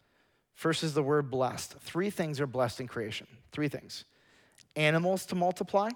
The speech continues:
humans to multiply, and the seventh day to do absolutely nothing.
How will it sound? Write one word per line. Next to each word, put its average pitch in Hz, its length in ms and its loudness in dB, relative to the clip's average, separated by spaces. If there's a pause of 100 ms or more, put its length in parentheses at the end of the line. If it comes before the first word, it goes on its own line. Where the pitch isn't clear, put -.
(1300)
humans 190 640 2
to 156 100 0
multiply, 135 640 0 (960)
and 156 160 2
the 131 80 0
seventh 185 600 2
day 156 240 2
to - 160 -10
do 123 200 -4 (160)
absolutely 139 500 0
nothing. - 300 -10